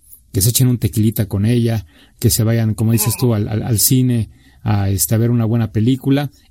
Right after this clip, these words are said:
y que tampoco le tengan miedo al qué dirán, ¿no? Porque muchas veces nos detenemos por, por eso, ¿no? ¿Cuántas veces queremos hacer tantas cosas y, y nos detenemos por, por el qué dirán? Pero bueno, este ya sería otro tema.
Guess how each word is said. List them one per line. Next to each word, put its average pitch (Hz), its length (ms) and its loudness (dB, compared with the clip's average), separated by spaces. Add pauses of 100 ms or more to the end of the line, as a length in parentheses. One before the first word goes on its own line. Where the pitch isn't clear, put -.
y 139 120 2
que 156 100 0
tampoco 190 380 0
le 175 80 -2
tengan 185 280 -2
miedo 175 200 0
al 131 80 0
qué 170 100 0
dirán, 160 320 0
¿no? 147 140 -2
Porque 139 180 -2
muchas 143 220 0
veces 143 240 0
nos 117 160 0
detenemos 120 480 0
por, 101 280 0 (360)
por 117 160 4
eso, 117 240 0
¿no? 123 100 0
¿Cuántas 143 360 -2
veces 127 260 0
queremos 120 320 0
hacer 107 260 -2
tantas 123 380 0
cosas 113 480 0 (420)
y, 113 560 2
y 113 40 2
nos 113 120 0
detenemos 117 520 0
por, 101 340 0 (420)
por 110 160 4
el 104 100 0
qué 117 120 2
dirán? 110 300 2
Pero 110 180 2
bueno, 120 200 0
este 131 280 2
ya 120 100 2
sería 117 300 0
otro 113 160 0
tema. 113 340 2